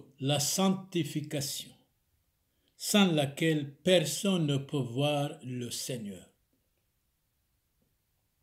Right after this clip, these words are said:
Le roi de France, Louis quatorze, mort en mille sept cent quinze, il disait, « J'étais passionné pour la guerre.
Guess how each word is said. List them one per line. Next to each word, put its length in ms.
Le 60
roi 180
de 120
France, 540
Louis 300
quatorze, 720
mort 320
en 220
mille 200
sept 300
cent 320
quinze, 640
il 100
disait, « 440
J'étais 340
passionné 580
pour 220
la 180
guerre. 440